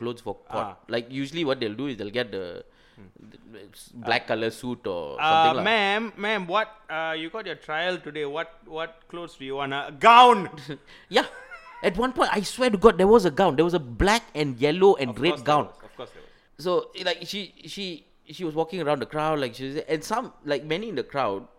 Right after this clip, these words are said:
Speaker 1: uh, whenever she walks, they, they shout, like, "Pembunuh," which
Speaker 2: Yeah.
Speaker 1: is Malay for murderer. Uh, and whenever the three appeared, Mona was, uh, unperturbed. She, she would smile at them,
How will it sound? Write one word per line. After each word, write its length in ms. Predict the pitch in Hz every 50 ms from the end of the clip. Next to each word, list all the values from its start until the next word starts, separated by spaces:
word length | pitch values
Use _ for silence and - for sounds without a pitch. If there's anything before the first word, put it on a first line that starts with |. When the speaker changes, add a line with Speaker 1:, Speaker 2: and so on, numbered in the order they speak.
| _ -
Speaker 1:
uh, 420 | 104 98 95 98 98 90 90 90 - -
whenever 340 | - 123 120 120 127 139 170
she 120 | - 120
walks, 260 | 107 120 151 151 123 117
they, 80 | 117
they 240 | 110 110 107 107 107
shout, 220 | - - 135 117
like, 140 | 107 90 - -
"Pembunuh," 680 | 135 139 143 160 160 165 165 170 170 165 160 - - - - - _ _ _ _ _
which 80 | -
Speaker 2:
Yeah. 80 | 139 123
Speaker 1:
is 160 | 110 - - - - - 64 64
Malay 240 | 90 120 117 123 139 139
for 80 | 139 120
murderer. 400 | 110 110 113 120 123 127 151 220 - _ _ _ _ _ _ _ - _ -
Uh, 440 | 107 113 113 113 110 110 110 110 - - - - -
and 300 | - 120 117 113 113 98 -
whenever 280 | 135 135 131 139 151 147
the 160 | 127 113 107
three 240 | - - 131 135 123
appeared, 320 | 107 - 131 156 - - - _ _ - - _ _ _
Mona 340 | - 135 143 160 170 175 170
was, 480 | 143 127 113 110 110 101 98 - - 50 - 64
uh, 340 | 95 104 101 101 92 85 - -
unperturbed. 540 | 113 120 127 120 92 - 101 - 214 -
She, 440 | - - 101 101 101 101 104 101 117 -
she 140 | 98 - 127
would 140 | 113 104 -
smile 300 | - 120 120 131 131 113
at 80 | 98 92
them, 180 | 104 123 127